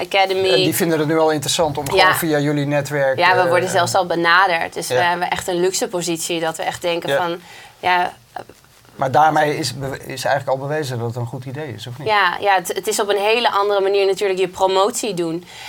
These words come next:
Speaker 1: En wij, eh, vragen ook, eh, geen geld van de designers als, als hun kledingstuk, want dat is ook gebeurd. Tijdens de testen, eh,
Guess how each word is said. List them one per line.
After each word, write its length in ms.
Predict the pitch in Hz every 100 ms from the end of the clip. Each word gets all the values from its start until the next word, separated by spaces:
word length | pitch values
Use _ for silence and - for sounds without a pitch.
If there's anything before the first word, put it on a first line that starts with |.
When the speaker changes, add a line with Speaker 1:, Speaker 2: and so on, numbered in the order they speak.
| -
Speaker 1:
En 140 | 185
wij, 320 | 185 185 180
eh, 300 | - 175 175 185 196
vragen 520 | - - 180 185 -
ook, 300 | - 190 185 - - - -
eh, 260 | - 175 170
geen 240 | 170 - 190
geld 340 | - 196 202
van 140 | - 196
de 80 |
designers 760 | 170 165 165 170 175 160 165 -
als, 240 | 165 165 - -
als 140 | 185
hun 140 | 196
kledingstuk, 640 | 190 214 208 196 - 185 180
want 140 | 180
dat 120 | 208
is 120 | 214
ook 120 | 180 -
gebeurd. 380 | 202 185 160
Tijdens 220 | 185 185 180
de 80 |
testen, 380 | - 196 - 170 - - - -
eh, 100 | 175